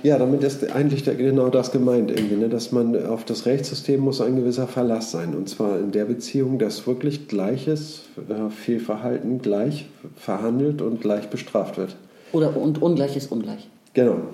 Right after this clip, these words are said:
Speaker 1: ungleich ist ungleich, so, ne? Und dabei ist irgendwie, dass es am Ende jetzt wirklich gerecht ist im ethischen Sinne, das ist, äh, zweitrangig. Viel wichtiger ist irgendwie, dass alle vor dem Gesetz, alle Personen das Gleiche erfahren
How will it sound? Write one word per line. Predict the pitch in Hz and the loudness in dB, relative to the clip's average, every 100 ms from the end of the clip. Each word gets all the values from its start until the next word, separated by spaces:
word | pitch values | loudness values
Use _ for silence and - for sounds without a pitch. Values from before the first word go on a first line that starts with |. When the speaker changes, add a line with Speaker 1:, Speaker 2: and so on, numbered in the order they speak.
| - | -8
Speaker 1:
ungleich | - 123 127 120 | -2 4 4 2
ist | 123 | 0
ungleich, | 76 95 87 - - | -2 -2 -4 -8 -8
so, | 87 | -6
ne? | 87 104 | 0 2
Und | 107 120 | 2 2
dabei | 113 123 113 | 4 4 2
ist | 127 - | 0 0
irgendwie, | - 127 120 82 104 | 0 0 0 0 0
dass | 123 123 | 0 0
es | 127 | -2
am | 113 101 | -2 0
Ende | 139 151 | 2 4
jetzt | 123 117 113 | 2 0 0
wirklich | 135 135 139 | 0 -2 -2
gerecht | 113 104 147 - | 0 2 0 0
ist | 120 | -2
im | 110 104 | 0 0
ethischen | 127 143 135 117 | 0 0 -2 -2
Sinne, | 113 135 113 156 - | 0 2 2 0 0
das | 113 110 | -2 -2
ist, | 95 117 | -6 -4
äh, | - 110 113 107 - | -4 -2 -2 -4 -6
zweitrangig. | - - 135 170 - 101 117 135 | -8 -2 0 -2 -4 -2 0 -2
Viel | - 139 120 | -2 -2 2
wichtiger | 175 165 151 113 | 0 2 0 2
ist | 139 147 - | 0 -2 -2
irgendwie, | 135 127 | -2 -2
dass | 104 98 - | -2 -4 -4
alle | 127 147 190 202 - - - - - | 0 2 2 -2 -8 -16 -20 -20 -4
vor | - 135 | 0 2
dem | 135 123 | 2 2
Gesetz, | 117 110 147 - - | 2 2 0 -4 -6
alle | 123 151 | 0 2
Personen | 151 127 117 113 120 | 2 0 -2 0 0
das | 117 110 - | -2 -4 -2
Gleiche | 110 120 135 127 | 0 2 2 0
erfahren | - - 110 107 85 - | -2 -2 0 0 -2 -8